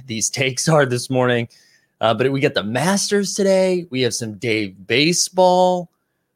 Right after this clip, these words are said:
Uh, Deep Threat Vegas <laughs> Dave told me gift moments here. God, I'm glad we get to a Vegas Dave mention this early in the day. Um,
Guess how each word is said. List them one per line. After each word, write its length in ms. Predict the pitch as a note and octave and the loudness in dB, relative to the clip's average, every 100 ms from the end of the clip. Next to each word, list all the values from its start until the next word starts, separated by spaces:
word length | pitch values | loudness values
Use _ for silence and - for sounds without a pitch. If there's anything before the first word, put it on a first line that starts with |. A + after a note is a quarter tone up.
| - | -2
Uh, 300 | A#2 G#2+ A2+ | 2 2 0
Deep 280 | G#2+ C3 | -4 -8
Threat 360 | A2 B2+ A2+ A2 | -8 -6 -6 -2
Vegas 380 | A#2 A#2 A#2+ - | -2 0 -2 -4
<laughs> 20 | |
Dave 260 | C#3 - A#2 | -4 -4 -4
told 280 | - B2+ A#2 | -4 -4 0
me 120 | D#3 | 0
gift 260 | A2 A#2+ A#2 | 0 -2 0
moments 340 | A2 A2 G#2 | -2 -2 -6
here. 200 | G#2 G#2 | -4 -4
God, 420 | - A2+ G#2 G2 - - | 0 2 2 0 -8 -2
I'm 220 | B2 C3+ | 0 2
glad 220 | C#3+ D#3 | 4 4
we 100 | E3+ | 4
get 140 | D#3 C3 | 4 2
to 180 | C3 A#2 | 2 2
a 80 | |
Vegas 420 | G#2 A2 G#2+ G#2 - | 2 2 0 -2 -4
Dave 440 | G#2+ G#2 G#2+ G2 _ _ _ _ - | -4 -4 -6 -10 _ _ _ _ -6
mention 400 | A#2 A2+ A2 A2+ | 0 0 0 -4
this 220 | A2 - | -4 -2
early 580 | A2+ A2+ A2+ G#2+ G2 F#2+ | 0 0 0 -2 -4 -8
in 120 | A2 | -10
the 80 | G#2+ | -8
day. 420 | G#2+ A#2 A2+ G#2 _ _ _ _ _ | -4 -2 -2 -6 _ _ _ _ _
Um, 560 | C3+ C3+ B2+ A#2 G#2 | 4 6 6 4 -2